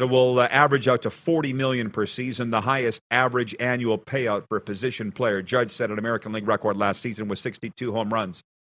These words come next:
He was named the American League M V P. Uh, this sports update is for Kinsman Telemiracle forty-seven. The online raffle is live now. Purchase your tickets, please, before Friday, December sixteenth, 'cause that's when we're making the draw.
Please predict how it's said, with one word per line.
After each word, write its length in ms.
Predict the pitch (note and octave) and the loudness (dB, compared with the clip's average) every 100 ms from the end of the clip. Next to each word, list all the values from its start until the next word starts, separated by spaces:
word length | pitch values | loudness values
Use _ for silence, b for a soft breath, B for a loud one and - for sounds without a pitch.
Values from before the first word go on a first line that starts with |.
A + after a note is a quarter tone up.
| _ | _
He 80 | A#2+ | -6
was 160 | A2 G#2 | -4 -2
named 220 | A#2 A2 | -4 -2
the 40 | |
American 360 | G#2+ A2 G#2 G#2 | 0 0 0 -2
League 240 | G#2 G2+ - | -4 -6 -4
M 260 | G#2+ G#2 - | -4 -4 -8
V 320 | G2+ G#2+ G2 | -6 -4 -4
P. 480 | - B2+ A#2+ F#2 D#2+ _ _ _ - | -6 -4 -4 -6 -12 _ _ _ -2
Uh, 160 | G2+ | -2
this 300 | G2+ D3 C#3+ | 4 2 2
sports 320 | - C3 A#2 | 0 0 2
update 320 | B2+ A2 A2 A2 | 0 0 0 2
is 240 | A3 A3+ | 2 2
for 140 | G3 | 0
Kinsman 480 | E3+ F3 F3 C3+ D3+ | 2 0 -2 -2 -2
Telemiracle 580 | C#3 D3+ C#3+ C#3 C3+ B2+ | 2 4 6 4 4 2
forty-seven. 600 | C3 B2+ B2 C3+ A#2 A#2 | 4 4 4 4 4 4
The 100 | A#2 | 6
online 440 | D#3+ A#3+ F#3 B2+ | 8 8 4 6
raffle 360 | A#2+ A#2+ A#2 A2+ | 6 6 6 2
is 100 | G#2+ | 4
live 300 | A2+ A2 G2+ | 6 6 4
now. 300 | G#2+ G#2 G#2 _ | 0 0 -4 _
Purchase 580 | - C4 C4 C#3 G#2+ - | 6 6 4 0 -2 0
your 140 | G2+ | 0
tickets, 480 | F#2 D3+ D#3+ D#3+ - | 4 2 4 2 0
please, 800 | - D3+ G#3+ A#3+ A#3+ A#3 - - _ _ _ _ _ - | -4 2 4 4 2 -2 -4 -6 _ _ _ _ _ -10
before 260 | A#2+ A#2+ G#2 | 0 0 2
Friday, 280 | C#3 C3+ | 2 2
December 360 | B2 A2 C#3 B2+ | -2 -2 -2 -2
sixteenth, 460 | - A#2+ - D3 - | -4 -6 -6 -8 -6
'cause 100 | G2+ | 4
that's 220 | B2+ C#3 | 4 4
when 100 | C3+ | 2
we're 80 | B2+ | 2
making 300 | C#3 C#3+ C3+ | 2 0 -2
the 80 | B2+ | 0
draw. 320 | C#3 D#3 | 4 4